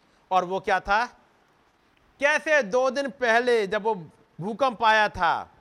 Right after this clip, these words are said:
वो जानवर कैसे छोड़ के चले गए थे। उनके पास ज्यादा जगह नहीं होती है, तो जान-, वो मवेशी हैं जो धूप से बचने के लिए उन दीवारों के साथ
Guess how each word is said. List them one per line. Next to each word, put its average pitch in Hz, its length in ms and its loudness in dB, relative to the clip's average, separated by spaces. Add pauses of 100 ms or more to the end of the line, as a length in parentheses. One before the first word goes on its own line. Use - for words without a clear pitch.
(300)
वो 220 120 -2
जानवर 214 460 -4
कैसे 220 440 -10
छोड़ 165 300 -18
के 147 140 -16
चले 104 300 -20
गए 95 140 -20
थे। 87 240 -20 (4000)
उनके 233 240 -2
पास 220 300 2
ज्यादा 202 280 2
जगह 208 280 -2
नहीं 214 140 -6
होती 208 280 -6
है, 220 80 -4
तो 202 140 -6
जान-, 190 280 -2
वो 185 260 -8
मवेशी 185 480 -8
हैं 190 160 -8
जो 190 80 -8
धूप 175 260 -12
से 208 60 -6
बचने 185 320 -8
के 190 120 -12
लिए 185 180 -10
उन 175 120 -12
दीवारों 185 400 -6
के 180 60 -14
साथ 180 180 -4